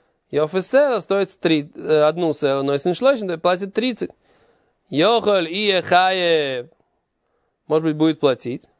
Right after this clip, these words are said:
Может быть, будет обязан. Талмуд ломер, у Бааля шор ноки. Хозяин быка чист. Ноки медмеевит. Всегда чист от стоимости раба. По-, после, как бы, вот бедюк рассуждения, как бы, в Брайте,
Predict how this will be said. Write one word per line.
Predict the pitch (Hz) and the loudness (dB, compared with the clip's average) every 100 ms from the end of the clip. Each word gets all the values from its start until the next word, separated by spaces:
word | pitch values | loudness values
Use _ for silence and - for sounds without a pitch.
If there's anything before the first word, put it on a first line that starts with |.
| _ | _
Может | 151 135 | -12 -8
быть, | 143 | 0
будет | 143 143 | 0 2
обязан. | 131 113 110 | 0 0 -4
Талмуд | 180 131 156 | -4 -2 2
ломер, | 277 254 | 2 2
у | |
Бааля | 196 196 196 | 2 0 0
шор | 180 240 247 | 0 -2 0
ноки. | 220 208 - | -2 -2 -6
Хозяин | - 143 151 208 220 | -8 -2 2 2 0
быка | 202 208 190 | 0 0 0
чист. | 156 135 - _ _ _ _ | -2 -6 -8 _ _ _ _
Ноки | 135 160 269 240 | -2 2 2 0
медмеевит. | 220 190 180 170 131 131 | -2 0 0 0 0 -4
Всегда | - 190 180 226 233 | -4 -4 2 2 4
чист | 311 277 | -4 0
от | 202 214 - _ _ _ _ _ _ _ _ | 0 0 -6 _ _ _ _ _ _ _ _
стоимости | - 185 170 156 | -2 -2 0 0
раба. | 139 117 - _ 202 | 0 -2 -10 _ 0
По-, | 220 | 0
после, | 180 214 220 214 | 2 0 0 -4
как | - 180 | 0 0
бы, | 175 165 | 2 0
вот | - 214 262 | 4 4 4
бедюк | 190 202 196 269 | 0 -4 0 2
рассуждения, | 226 - 220 190 240 233 190 160 | 0 0 -4 -2 0 0 0 -2
как | 156 | -4
бы, | 147 | -4
в | 147 | 0
Брайте, | 196 285 320 233 | 2 2 0 -2